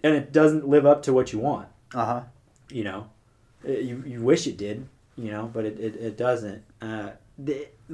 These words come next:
Speaker 1: benefit of it, too, is the inflammation goes down big time.
Speaker 2: Uh-huh.
Speaker 1: Right? So there's no carbs to react with, with you to, you know, make your knees hurt, make your back hurt. That doesn't happen.
Speaker 2: Yeah.
Speaker 1: You know, inflammation, there's no reactors for inflammation.
Speaker 2: Yeah.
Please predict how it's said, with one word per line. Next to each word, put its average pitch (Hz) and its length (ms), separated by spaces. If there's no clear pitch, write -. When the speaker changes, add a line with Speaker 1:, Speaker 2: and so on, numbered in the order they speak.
Speaker 1:
benefit 214 340
of 151 140
it, 139 80
too, 196 140
is 120 120
the 131 80
inflammation 127 580
goes 101 200
down 104 240
big 120 240
time. 101 300
Speaker 2:
Uh-huh. 117 300
Speaker 1:
Right? 113 260
So 127 220
there's 120 160
no 143 100
carbs 143 380
to 123 80
react 123 360
with, 113 280
with 117 260
you 113 80
to, 110 240
you 117 120
know, 101 200
make 123 180
your 113 80
knees 117 220
hurt, 113 260
make 107 140
your 107 60
back 110 260
hurt. 107 420
That 117 120
doesn't 120 180
happen. 117 300
Speaker 2:
Yeah. 120 240
Speaker 1:
You 110 120
know, 104 80
inflammation, 120 520
there's 113 160
no 139 260
reactors 123 1040
for 113 340
inflammation. 101 680
Speaker 2:
Yeah. 117 240